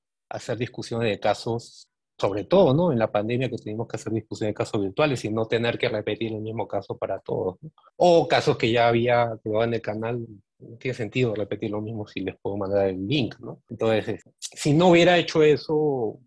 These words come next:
¿de dónde sacaba información, no? Y aún así tengo ahí los cuadernos que no los puedo digitalizar, pero ya en adelante ahora lo que tomo es la foto de la historia y lo pongo en un P D F y lo leo y lo reviso con tranquilidad, ¿no?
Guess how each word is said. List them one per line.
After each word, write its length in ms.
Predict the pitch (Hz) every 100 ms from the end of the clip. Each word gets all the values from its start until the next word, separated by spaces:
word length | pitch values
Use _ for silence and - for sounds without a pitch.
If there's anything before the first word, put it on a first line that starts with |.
| _
¿de 200 | 110 110
dónde 260 | 113 127 117
sacaba 640 | 107 104 110 107 101 - _ _ _ _ _ _ -
información, 760 | 113 - 95 92 92 - 135 98
no? 100 | 151
Y 140 | 160 117
aún 520 | 117 139 165 147 127
así 300 | 113 - 127
tengo 300 | 127 120 113
ahí 220 | 107 113
los 160 | 107 -
cuadernos 360 | - 101 117 -
que 100 | 101
no 80 | 101
los 180 | 101
puedo 400 | - 98 101 101 104
digitalizar, 760 | 104 110 - 104 98 127 127 _ _ -
pero 140 | 151
ya 140 | 143 175
en 80 |
adelante 420 | 190 156 156 156 156
ahora 220 | 135 151
lo 120 | 135
que 100 | 110
tomo 320 | - 110 110
es 40 | 104
la 140 | 98
foto 220 | - 101
de 60 | 107
la 60 | 95
historia 480 | - 104 101 139
y 440 | 107 95 92 - -
lo 220 | 107 98
pongo 160 | 117 110
en 60 | 110
un 60 |
P 80 | 113
D 220 | 110 107
F 180 | 110 -
y 240 | 131 104 98
lo 240 | 98 95
leo 340 | 98 101 107
y 60 | 113
lo 80 | 104
reviso 340 | 98 95 -
con 140 | 104 95
tranquilidad, 640 | 92 95 90 90 117 101
¿no? 140 | 98